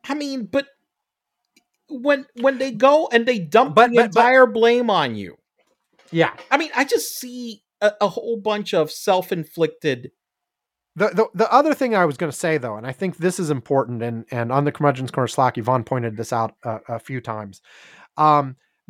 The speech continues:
Speaker 2: although he has moved on some areas, there are other things that he has been consistent from the fucking beginning,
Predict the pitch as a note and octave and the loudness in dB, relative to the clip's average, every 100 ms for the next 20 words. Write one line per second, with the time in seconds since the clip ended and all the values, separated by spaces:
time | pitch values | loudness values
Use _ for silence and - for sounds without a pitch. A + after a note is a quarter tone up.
0 | C#3+ _ _ _ _ _ _ - G3 A#3 | -20 _ _ _ _ _ _ 0 6 6
1 | G#3 G#3+ G#3 A3 G#3+ A#3+ F#3 F#3 D3+ F3 | 6 4 2 2 -2 -4 -2 -4 -2 -4
2 | D#3+ D3+ D3+ A#2 G2 - F3 F#3 F#3+ G#3 | -2 -2 -2 -4 -12 -8 -4 -2 2 4
3 | G#3 F3+ - D#3 B2 A#2 C3+ - D#3+ D3+ | 2 -2 -4 -4 -6 -10 -14 -8 -4 -4
4 | C3 C#3 C3 C#3 - - F#3 - A2 - | -6 -10 -10 -14 -12 -6 -6 -6 -16 -16
5 | _ _ G#3 D#3 A2 A2+ - - F#3 - | _ _ 0 0 -2 -14 -16 0 0 0
6 | B2+ A2 G#2+ B2 D#3 G3+ C3+ - | -6 -12 -12 -6 2 2 2 -8